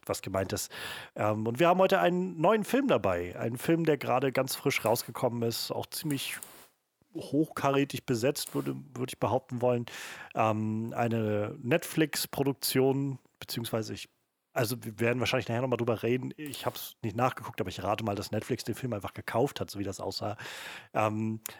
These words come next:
und zwar ist das der neue Film News of the World oder Neues aus der Welt, wie er auf Deutsch heißt. Ähm,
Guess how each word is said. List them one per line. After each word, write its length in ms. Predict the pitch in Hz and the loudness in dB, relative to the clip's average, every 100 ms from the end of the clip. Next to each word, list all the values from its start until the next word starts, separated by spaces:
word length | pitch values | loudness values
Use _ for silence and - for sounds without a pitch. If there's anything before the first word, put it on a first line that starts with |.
| - | -2
und 100 | 147 | 4
zwar 200 | 208 185 | 6 6
ist 120 | - | 6
das 120 | 175 | 4
der 320 | 180 175 170 | 6 6 6
neue 240 | 156 170 165 | 4 4 4
Film 480 | - 165 165 160 | 4 4 6 4
News 440 | 139 170 220 208 - | 4 4 6 4 2
of 300 | 175 160 - | 2 0 2
the 60 | 156 | 2
World 640 | 147 120 135 131 131 127 | 4 6 6 6 4 2
oder 160 | 110 107 | -2 -2
Neues 400 | 101 117 135 - | 2 4 4 2
aus 160 | 117 | 0
der 180 | - 107 | 0 -2
Welt, 380 | 98 104 101 - _ - - - | 0 0 -2 -8 _ -20 -20 -6
wie 120 | 104 | -4
er 60 | 92 | -2
auf 120 | - | -4
Deutsch 340 | - 85 - | -6 -6 -4
heißt. 440 | 92 107 120 - - | -2 -2 -4 -6 -4
Ähm, 580 | 107 101 101 104 104 | -2 -2 -2 -4 -6